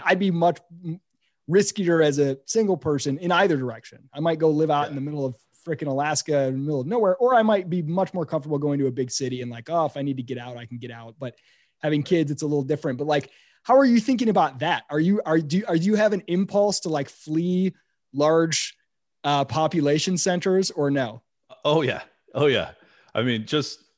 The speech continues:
Speaker 2: I think if you witnessed twenty twenty and you didn't come away going like, "Ooh, I don't know about cities, man. This looks a little sketch." I think, <laughs> I don't, I don't know what you were looking at.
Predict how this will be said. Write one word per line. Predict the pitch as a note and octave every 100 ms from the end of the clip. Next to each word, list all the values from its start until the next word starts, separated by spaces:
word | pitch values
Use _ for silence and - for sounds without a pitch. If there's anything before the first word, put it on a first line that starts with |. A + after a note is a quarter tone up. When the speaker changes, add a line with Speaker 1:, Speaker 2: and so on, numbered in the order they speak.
| _ _ -
Speaker 2:
I |
think | C#3 F#3
if | A#2
you | A2+ B2
witnessed | G2+ D#3 B2 F#2+ -
twenty | B2+ G#2+
twenty | - C#3+ B2+ G2+
and | G#2
you | A#2+
didn't | A2+ A2+
come | A#2
away | G#2 G#2+ A2+
going | A2 G#2+
like, | G2 F#2 - _ D#3+
"Ooh, | A#3 A2+
I |
don't | G3
know | E3
about | A#2+ G2
cities, | - F3 - G#2+
man. | G2+ G2 G#2+
This | D3+ F3+
looks | B2+ -
a | C3+
little | A2
sketch." | - F#3 F#3 - - - - _ _
I | B2+
think, | A#2+ B2+ A#2+ -
<laughs> | -
I | A#2+ -
don't, | D#3 -
I | D#3+
don't | D#3
know | D3
what | C#3 C#3+
you |
were | C3+
looking | D3 E3+ B2
at. | A2